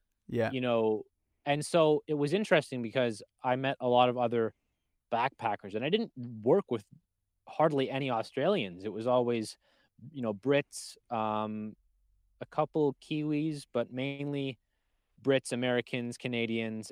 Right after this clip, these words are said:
Speaker 2: and then, uh, Southeast Asians.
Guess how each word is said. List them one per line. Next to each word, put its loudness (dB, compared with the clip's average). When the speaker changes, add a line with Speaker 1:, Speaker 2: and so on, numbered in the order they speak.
Speaker 2:
and -6
then, -4
uh, 2
Southeast -4
Asians. -6